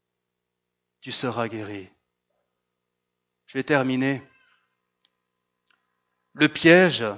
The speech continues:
parce qu'il y a un piège quand on commence à rentrer dans une grotte, le piège, c'est que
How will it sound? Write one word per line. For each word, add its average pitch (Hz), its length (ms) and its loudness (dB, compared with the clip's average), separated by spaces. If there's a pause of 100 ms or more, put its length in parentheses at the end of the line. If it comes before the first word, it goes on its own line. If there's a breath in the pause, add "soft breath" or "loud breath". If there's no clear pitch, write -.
(560)
parce 120 140 -14
qu'il 170 140 -2
y - 20 8
a 175 60 6
un 156 80 2
piège 170 420 2
quand 147 120 -2
on 151 80 0
commence 175 400 2
à 147 80 2
rentrer 143 340 -2
dans 139 140 0
une 123 220 -6
grotte, 127 460 -4 (1500)
le 139 140 0
piège, 156 400 4
c'est 143 180 -4
que 147 440 -4